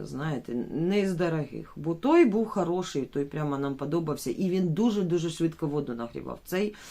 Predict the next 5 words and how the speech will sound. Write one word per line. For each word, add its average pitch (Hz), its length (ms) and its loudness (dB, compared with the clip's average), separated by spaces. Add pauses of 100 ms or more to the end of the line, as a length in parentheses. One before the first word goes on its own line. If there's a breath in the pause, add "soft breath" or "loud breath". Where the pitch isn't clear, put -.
(180 loud breath)
проблематично, 180 840 0
що 160 400 0 (340 loud breath)
він, 190 440 2
ем, 143 540 0 (320)
довго, 156 540 4